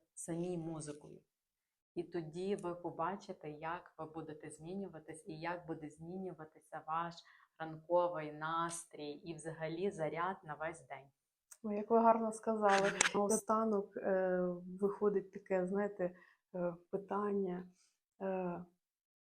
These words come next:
Speaker 2: який голос у краси?
Speaker 1: Знаєте, для мене,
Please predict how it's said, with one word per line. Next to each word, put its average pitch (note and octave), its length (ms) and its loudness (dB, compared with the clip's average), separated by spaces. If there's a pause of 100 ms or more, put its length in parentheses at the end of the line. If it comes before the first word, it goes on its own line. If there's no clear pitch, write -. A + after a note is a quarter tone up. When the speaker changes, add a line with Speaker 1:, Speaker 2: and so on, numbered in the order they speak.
(200)
Speaker 2:
який C4 200 -2
голос F3+ 460 -2
у G3 80 -6
краси? F3+ 520 -4 (640)
Speaker 1:
Знаєте, F3+ 500 -6
для D#3 220 -10
мене, E3 720 -8